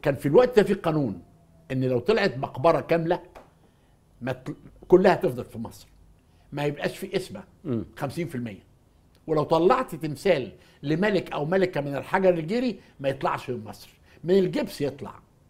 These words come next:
Speaker 1: فبورخارت في ال-، ال-، الداير بتاعه اللي هو بيقراه بس،
Speaker 2: مم.
Speaker 1: تمثال ملكي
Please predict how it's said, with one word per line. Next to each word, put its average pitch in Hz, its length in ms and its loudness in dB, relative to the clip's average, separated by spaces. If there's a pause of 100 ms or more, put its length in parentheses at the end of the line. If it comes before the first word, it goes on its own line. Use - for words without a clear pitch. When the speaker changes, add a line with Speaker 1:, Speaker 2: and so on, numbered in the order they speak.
(760)
Speaker 1:
فبورخارت 190 580 0 (640)
في 123 100 -4
ال-، 110 320 -10 (460)
ال-، 101 340 -14 (380)
الداير 135 440 4
بتاعه 143 600 -2 (180)
اللي 139 120 2
هو 147 60 4
بيقراه 139 400 0
بس، - 520 -10
Speaker 2:
مم. 117 180 -4 (200)
Speaker 1:
تمثال 151 560 0
ملكي 170 440 -4